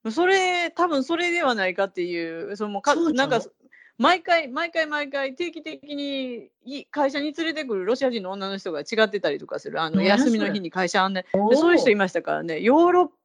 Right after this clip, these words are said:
Speaker 1: パであるのか、こういうのって思ってましたけど。
Speaker 2: でもよう考えたらロシアってそんな遠ないやろ？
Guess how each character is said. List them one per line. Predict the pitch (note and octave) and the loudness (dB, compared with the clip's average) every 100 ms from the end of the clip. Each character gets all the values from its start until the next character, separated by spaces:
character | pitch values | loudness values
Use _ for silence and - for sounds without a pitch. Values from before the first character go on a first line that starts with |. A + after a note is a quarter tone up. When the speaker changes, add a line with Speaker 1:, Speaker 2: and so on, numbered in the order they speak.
| _ | _
Speaker 1:
パ | C4+ | 2
で | G3+ E3 - | 2 0 -2
あ | F3+ | -4
る | C4+ | -4
の | G#3+ | -4
か、 | A#3 | -6
こ | F#3+ | -4
う | F3 | -6
い | E3+ | -6
う | |
の | E3 | -10
っ | |
て | D#3 | -6
思 | E3+ E3+ | -6 -6
っ | |
て | E3+ | -8
ま | E3 | -10
し | D#3+ | -10
た | - | -12
け | - | -8
ど。 | - | -6
Speaker 2:
で | A3+ - | -8 -2
も | A#4 | 4
よ | A4+ A#4+ | 6 6
う | A#4 | 4
考 | A#4+ A#4+ | 4 4
え | |
た | A#4 | 4
ら | D4+ | 4
ロ | G#4+ | 4
シ | G#4+ | 4
ア | |
っ | F#4 | 2
て | |
そ | D#4 | -2
ん | F#4+ | -6
な | G4 | -4
遠 | C4+ F#4 | -2 0
な | D#4 | 0
い | A#3 | 0
や | B3 | 0
ろ？ | C3 E3+ | -2 -10